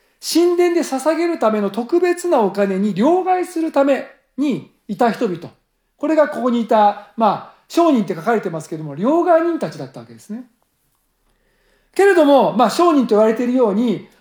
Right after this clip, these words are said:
本来の意図からだんだん、だんだんそれがずれてきて、彼らはですね、こういろんなこの両替に乗じて、不当な手数料を要求するようにな、なっていったわけです。で、私腹を肥やすようになっていった。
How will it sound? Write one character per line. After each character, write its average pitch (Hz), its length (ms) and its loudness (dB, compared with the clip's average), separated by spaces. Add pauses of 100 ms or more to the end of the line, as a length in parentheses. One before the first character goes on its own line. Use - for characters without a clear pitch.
(100)
本 427 280 0
来 269 180 4
の 208 100 0
意 233 60 -2
図 277 120 -2
か 202 120 -4
ら 165 60 -8
だ 208 200 -2
ん 320 80 -2
だ 330 140 0
ん、 269 280 -8
だ 285 160 2
ん 330 80 -2
だ 349 80 2
ん 320 60 -2
そ 302 100 -4
れ 311 80 -4
が 226 100 0
ず 175 140 -2
れ 330 120 0
て 190 100 -4
き - 120 -16
て、 - 260 -12 (960)
彼 311 240 4
ら 214 100 4
は 170 60 0
で 156 80 -4
す 151 100 -8
ね、 185 380 -2
こ 202 80 0
う 214 60 2
い 240 40 2
ろ 349 140 4
ん 359 100 0
な 330 100 2
こ 311 120 -2
の 262 100 2
両 285 260 2
替 302 140 4
に 285 160 -2
乗 294 220 2
じ 175 180 -8
て、 226 480 0 (220)
不 - 120 -20
当 403 260 2
な 359 160 2
手 294 160 -2
数 359 320 0
料 180 180 0
を 170 600 0 (260)
要 233 260 2
求 233 180 -2
す 226 140 -6
る 233 60 0
よ 214 60 2
う - 20 0
に 170 60 -6
な、 160 140 -6
な 180 120 -4
っ 196 60 -4
て 196 60 -8
い 156 40 -8
っ - 20 -12
た 131 100 -14
わ 117 60 -18
け 117 100 -20
で - 80 -20
す。 - 160 -20 (960)
で、 311 100 2
私 254 180 -4
腹 240 220 -2
を 220 40 2
肥 220 160 -4
や 233 160 2
す 233 80 -8
よ 185 60 -4
う 151 40 -8
に 147 60 -10
な 135 80 -14
っ 131 40 -20
て - 120 -20
い 113 40 -20
っ - 20 -20
た。 - 160 -20